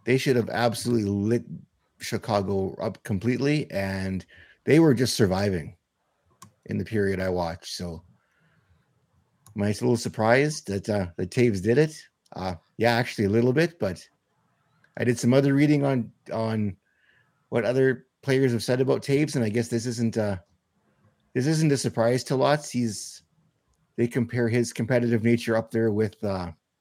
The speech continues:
with McKinnon's. So McKinnon's not afraid to say what he feels. So if Taves isn't, then I don't know.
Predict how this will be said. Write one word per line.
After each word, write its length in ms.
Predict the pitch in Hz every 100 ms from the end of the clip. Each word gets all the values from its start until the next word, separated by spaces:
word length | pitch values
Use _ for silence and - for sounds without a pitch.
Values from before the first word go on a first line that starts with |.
| _ _
with 160 | 107 -
McKinnon's. 680 | - 127 135 160 165 - _ _ _ _ _ _ _ _ _ _ _
So 420 | - 104 95 87 - _ _ _ 104
McKinnon's 400 | 123 175 170 143
not 140 | 143
afraid 280 | 113 131 127
to 80 | 113
say 180 | 123 117
what 140 | 104
he 80 | 101
feels. 440 | 104 110 117 120 -
So 320 | 104 101 92 _ _ _ _ _ _ _
if 160 | - -
Taves 380 | 139 151 117
isn't, 320 | 110 104 110 -
then 480 | 104 104 104 92 - _ _ _ _
I 120 | -
don't 120 | 92 101
know. 200 | 110